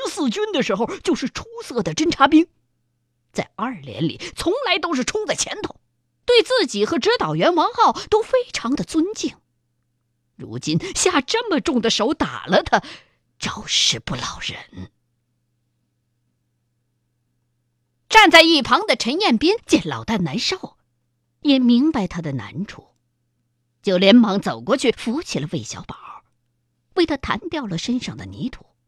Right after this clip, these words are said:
用自个儿的袖子给他擦了擦脸上的血。瞧你他妈这个熊样儿，刀山火海的都闯过来了，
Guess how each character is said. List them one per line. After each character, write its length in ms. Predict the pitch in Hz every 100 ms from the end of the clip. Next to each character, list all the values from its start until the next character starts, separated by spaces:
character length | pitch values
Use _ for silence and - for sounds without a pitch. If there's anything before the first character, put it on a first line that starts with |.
| _ _ _ _ _ -
用 180 | 202 180
自 220 | 233 185
个 100 | 131
儿 120 | 90
的 100 | 170
袖 260 | - 370 247
子 160 | 143 - -
给 100 | -
他 100 | 113
擦 220 | 123 220
了 100 | 269
擦 140 | 196 151
脸 200 | 156 -
上 140 | 208
的 60 | 226
血。 340 | - - - _ _ _ _ _ _ _ _ _ _ _ _ _ _ _ -
瞧 140 | -
你 100 | 381
他 100 | 269
妈 100 | 381
这 100 | 427
个 80 | 311
熊 140 | 254 247
样 200 | 453 403
儿， 140 | - _ _ _ _ _ _ _ _
刀 160 | - 190
山 160 | 226 277
火 120 | 320
海 200 | 233 196
的 100 | 359
都 140 | 403
闯 220 | 294 233 247
过 100 | 247
来 140 | 226
了， 200 | 175 -